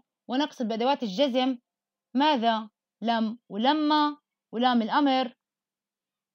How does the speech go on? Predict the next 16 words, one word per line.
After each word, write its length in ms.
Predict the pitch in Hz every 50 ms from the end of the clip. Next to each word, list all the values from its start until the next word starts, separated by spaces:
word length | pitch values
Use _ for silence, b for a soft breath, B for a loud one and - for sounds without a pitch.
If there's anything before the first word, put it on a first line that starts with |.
| _ -
لا 200 | 226 226 214 202
الناهية. 580 | 208 247 285 311 285 226 202 190 175 175 175 170 _ _ _ _ _ _ _ _ _ _ _
أحسنتم. 560 | - - - 277 277 269 247 - 202 196 175 - _ _ _ _ _ _ _ _ _ _ _ _ _ _ _ _ _ _ _ _ _ _ _ _ _ _ _ _ -
أيضًا 560 | 285 330 320 254 294 285 285 277 277 269 - _ _ _ _ _ _ _ _ _ _ _ -
استخرج 720 | - - - 311 311 302 - 294 254 254 254 247 202 - - _ _ _ _ _ _ _ _ _ _
جمع 300 | 220 285 330 330 294 254
مؤنث 560 | 226 220 214 214 302 294 254 220 208 - - -
سالم، 500 | 294 302 311 302 294 294 302 302 294 - _ _ _ _ _ _ _ _
حرف 320 | - - 311 339 330 -
جر 520 | 240 208 202 277 302 277 247 220 196 180 175
واسم 480 | 180 196 208 277 - - 254 220 214
مجرور، 640 | 220 214 185 180 254 302 330 339 330 320 320 311 - _ _ _ _ _ _ _ _ _ _ -
أسلوب 340 | 233 196 - - 311 320 269
استفهام 800 | 247 220 - - 262 247 - - - 277 277 277 277 269 247 - _ _ _ _ _ _ _
وصفة، 540 | 196 220 247 240 - 320 - - 214 175 165 - _ _ _ _ _ _ _ _ _ _ _ _ _ _ _ _ _ _ _ _ _ _ _
وتعرب 580 | - 226 220 294 294 254 254 247 247 247 220